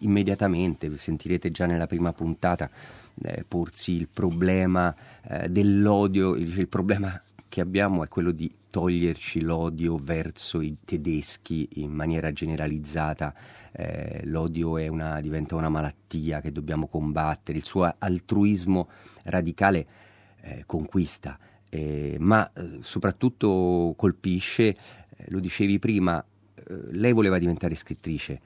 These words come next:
eh, è una riflessione sulla scrittura continua il suo diario, eh, ci sono frasi, eh, ad esempio dice: Entro in un treno quando ho molti volti intorno io penso di scrivere un romanzo. C'è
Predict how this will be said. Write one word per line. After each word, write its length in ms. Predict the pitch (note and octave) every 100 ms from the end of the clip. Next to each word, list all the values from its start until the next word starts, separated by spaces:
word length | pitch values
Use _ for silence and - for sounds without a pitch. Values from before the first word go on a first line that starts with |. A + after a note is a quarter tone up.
| - - -
eh, 480 | D#2+ D#2 D#2+ D#2+ D#2+ -
è 140 | G#2+
una 140 | A2
riflessione 520 | F#2+ E2 F2+ - F#2+ F#2
sulla 200 | F2 E2
scrittura 460 | - - A2 F2
continua 640 | - D2 D2 - D#2 D2 C#2
il 100 | C2+
suo 200 | - D2
diario, 500 | C#2+ C2+ C2 C2+ - - - -
eh, 460 | - D2+ D2+ - -
ci 140 | - E2+
sono 220 | F#2+ F2+
frasi, 800 | - F#2 G2 E2+ E2 D#2 D#2 - - - -
eh, 380 | - - - - - C2+
ad 180 | E2 D2
esempio 380 | F2 F#2+ G2 F2
dice: 400 | D2 F2 F2+ F#2+
Entro 220 | F#2 F#2 G2+
in 60 |
un 120 | G#2
treno 400 | - G2+ G#2 G2+
quando 280 | F2 E2+ F2+
ho 40 | F#2
molti 540 | G2 G#2 G2+ - G2+
volti 540 | F2 F#2+ G2 F2+ - F2+
intorno 880 | F2+ - G2 G2 F#2 F#2 F2 E2 - _ _ F#2
io 120 | F2
penso 280 | E2+ D#2+ F2
di 100 | D#2+
scrivere 320 | - D#2+ E2
un 60 | D#2
romanzo. 680 | D#2+ D2+ C#2+ C#2 C#2 D2 - - - -
C'è 180 | -